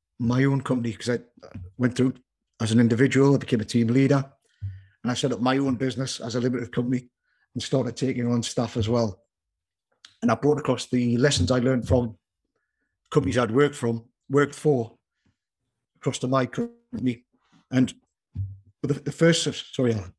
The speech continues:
I'll regress. The first company I set up, I set up with a business partner. And what I found was being successful as an individual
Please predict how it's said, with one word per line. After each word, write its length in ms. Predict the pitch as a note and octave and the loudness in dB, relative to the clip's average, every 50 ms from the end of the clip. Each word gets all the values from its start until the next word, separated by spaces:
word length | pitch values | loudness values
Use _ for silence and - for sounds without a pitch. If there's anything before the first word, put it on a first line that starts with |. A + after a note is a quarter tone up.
| _ _ _ _ - | _ _ _ _ -2
I'll 120 | A2 A2+ | 0 0
regress. 640 | G#2+ A2 G#2+ - B2 B2 A#2 A#2 - - - - _ - - - | 0 0 0 0 0 0 0 0 -2 -4 -8 -10 _ -20 -14 -12
The 60 | - | -10
first 320 | - - D#3+ D#3 D#3 - - | 2 4 6 6 6 4 0
company 380 | - C#3+ B2+ C3+ B2+ A#2 G2+ F#2 - - _ _ _ - | -2 0 0 0 0 0 -2 -6 -10 -18 _ _ _ -4
I 100 | A#2+ A#2 | -2 -2
set 240 | A2+ - C3+ A#2+ B2+ | 0 -2 -2 -2 -2
up, 160 | A#2+ - - - - - _ _ _ _ _ - - - - - _ _ _ _ _ _ _ _ _ _ _ _ _ _ _ _ _ _ - | -2 -4 -8 -18 -20 -20 _ _ _ _ _ -20 -20 -20 -20 -20 _ _ _ _ _ _ _ _ _ _ _ _ _ _ _ _ _ _ -12
I 40 | A2 | -4
set 180 | - - C3+ | -2 -2 -2
up 80 | C3 G#2+ | 0 -2
with 120 | A#2 A#2 | -2 -2
a 40 | B2 | -2
business 260 | B2 C3 A2+ A2+ A2+ | -2 -2 -4 -4 -6
partner. 440 | - - B2+ B2 B2 B2+ B2+ A#2+ A2+ - _ _ _ _ _ _ _ _ _ G2 F2+ F2 - - _ _ _ _ _ - | -4 -4 -2 -2 -2 -2 -4 -4 -6 -12 _ _ _ _ _ _ _ _ _ -12 -12 -12 -14 -20 _ _ _ _ _ -4
And 220 | B2 B2 A#2+ G#2 - _ _ _ _ _ _ _ _ _ _ _ _ _ _ _ _ _ | -2 0 0 -2 -4 _ _ _ _ _ _ _ _ _ _ _ _ _ _ _ _ _
what 140 | - C3+ C3+ | 0 2 2
I 60 | C3+ | 2
found 280 | A#2 - D3+ C#3+ C3 A#2+ | 4 4 4 4 4 4
was 120 | A#2+ A2+ | 2 2
being 300 | - - D3+ D3 C#3+ C3+ | 4 4 4 6 4 2
successful 560 | - - C3+ - - - D#3+ D3 - D#3 D3 | 0 -2 -4 -2 0 0 0 0 0 0 0
as 100 | C3+ A#2 | 0 0
an 80 | A#2+ A#2+ | 0 0
individual 600 | C3+ C3+ B2 A2+ C#3 C3+ G#2 A#2+ A2+ A2 A2+ | 0 0 0 0 0 0 0 -2 -6 -6 -8